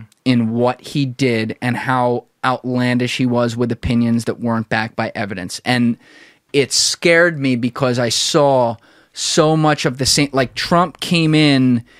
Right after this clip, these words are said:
in, I mean, he started to talk in twenty twelve, twenty thirteen, right? And then came in in twenty fifteen, twenty sixteen. The global recession happened in oh eight, oh nine. In nineteen nineteen, when Germany signed, or nineteen twenty, one of 'em,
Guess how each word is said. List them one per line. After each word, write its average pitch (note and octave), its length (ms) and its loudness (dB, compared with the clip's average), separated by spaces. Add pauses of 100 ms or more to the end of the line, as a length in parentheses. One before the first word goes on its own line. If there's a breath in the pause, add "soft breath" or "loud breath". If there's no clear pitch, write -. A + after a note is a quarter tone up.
(260 soft breath)
in, C3+ 420 2
I C3 60 0
mean, C3 120 0
he C#3 120 -2
started E3 420 0
to C#3+ 100 -2
talk D3+ 400 0
in B2 140 0
twenty D3 320 0
twelve, C#3 560 0
twenty C#3+ 320 0
thirteen, C#3 720 0
right? C#3 360 0
And C3 140 0
then B2+ 140 0
came C#3+ 260 0
in C#3+ 80 4
in C3+ 100 4
twenty C#3+ 280 0
fifteen, C#3+ 400 -2
twenty C#3+ 240 0
sixteen. A#2+ 500 -2 (140)
The C3 80 -8
global D#3+ 340 0
recession D3 640 0 (240 loud breath)
happened C#3 300 0
in C3+ 100 -2
oh C#3 180 2
eight, C#3 140 4
oh C3 100 4
nine. C3 420 0 (360 loud breath)
In B2+ 160 0
nineteen E3+ 420 0
nineteen, E3 440 2
when C3 100 2
Germany D3 320 2
signed, C#3+ 480 2
or A2+ 100 -6
nineteen C3+ 360 0
twenty, A#2+ 280 -2
one A#2 200 -2
of A2 40 -6
'em, A2 140 -6